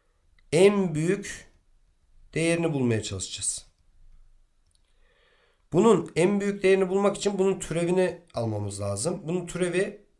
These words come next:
bakın alınmış. İçerinin türevi bölü iki çarpı bunu aynen yazdık. E, bunu sıfıra eşitlediğimizde biz yukarıyı sıfıra eşitlememiz lazım. Çünkü bir, e, sayının, rasyonel sayının sıfır olabilmesi için payının sıfır olması lazım. Ondan dolayı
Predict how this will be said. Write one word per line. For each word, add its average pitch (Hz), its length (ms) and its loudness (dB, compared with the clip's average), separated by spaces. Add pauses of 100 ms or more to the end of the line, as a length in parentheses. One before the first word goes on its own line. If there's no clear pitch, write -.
(200)
bakın 127 240 -8
alınmış. 151 560 0
İçerinin 156 520 -2
türevi 151 340 -4
bölü 123 200 -4
iki 170 220 -8
çarpı 143 500 -4
bunu 143 120 0
aynen 156 300 2
yazdık. 110 480 -4 (920)
E, 127 80 -8
bunu 185 140 2
sıfıra 190 340 0
eşitlediğimizde 180 680 -2
biz 202 200 -6
yukarıyı 185 480 0
sıfıra 139 280 -2
eşitlememiz 101 520 -4
lazım. 95 240 -8
Çünkü 135 280 -12
bir, 156 280 -8 (360)
e, 123 300 -10
sayının, 131 540 -2 (500)
rasyonel 147 340 2
sayının 139 220 2
sıfır - 280 -4
olabilmesi 156 480 -2
için 226 400 -4
payının 165 400 4
sıfır 170 260 -4
olması 98 380 -6
lazım. 104 240 -8
Ondan 180 260 4
dolayı 170 440 -2